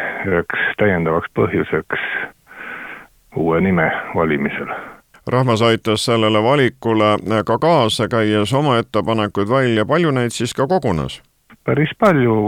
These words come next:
Speaker 1: Kokku osales avalikul konkursil sada nelikümmend kuus inimest ja pakuti seitsekümmend seitse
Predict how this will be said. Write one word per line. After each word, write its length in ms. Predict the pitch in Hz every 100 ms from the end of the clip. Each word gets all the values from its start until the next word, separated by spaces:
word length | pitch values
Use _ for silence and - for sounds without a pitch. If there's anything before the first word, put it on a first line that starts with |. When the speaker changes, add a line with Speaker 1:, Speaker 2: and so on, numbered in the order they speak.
| 104 104 - 92 92 - _ - 107
Speaker 1:
Kokku 680 | 147 - - 127 127 123
osales 480 | 131 127 113 113 110 - - - 120 117
avalikul 680 | 113 113 110 - - 113 110 -
konkursil 840 | 123 113 - 110 - 123 113 110 101
sada 260 | 95 98 101
nelikümmend 420 | 104 98 98 95
kuus 300 | - 117 110
inimest 540 | 147 135 113 107 - -
ja 80 | 101
pakuti 600 | 117 - 113 _ - 98 - - - - - - - -
seitsekümmend 500 | 127 - 101 107 110 -
seitse 480 | 107 107 - 98